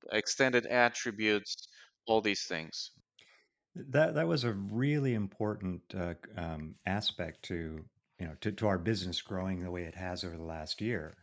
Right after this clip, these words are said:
Speaker 2: Um, you know, this, during the, the pandemic, we saw, we saw more sacrificial cows sacrifi-, or <laughs> sacred, sacred cows
Speaker 1: Sacred cows.
Speaker 2: sacrificed. Um, you know, uh,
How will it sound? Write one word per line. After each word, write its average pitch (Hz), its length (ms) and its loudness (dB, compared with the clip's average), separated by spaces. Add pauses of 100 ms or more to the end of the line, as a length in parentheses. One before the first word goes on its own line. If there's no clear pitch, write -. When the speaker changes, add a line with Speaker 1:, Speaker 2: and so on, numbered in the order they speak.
(120)
Speaker 2:
Um, 82 400 -8 (380)
you 101 60 -4
know, 87 120 -4
this, 98 460 -2 (280)
during 104 340 2
the, 87 340 -4
the 92 80 -6
pandemic, 90 680 -4 (260)
we 101 200 -4
saw, 90 640 -2 (880)
we 117 180 -4
saw 98 480 2 (260)
more 110 420 0
sacrificial 104 840 -2
cows 98 560 -2
sacrifi-, 98 600 -4
or 90 200 -2 (400)
<laughs> 120 320 2
sacred, 233 680 12
sacred 131 420 6
cows 120 280 8
Speaker 1:
Sacred 127 140 8
cows. - 0 -
Speaker 2:
sacrificed. 98 880 2 (600)
Um, 98 480 4
you 113 80 0
know, 95 260 2
uh, 101 240 2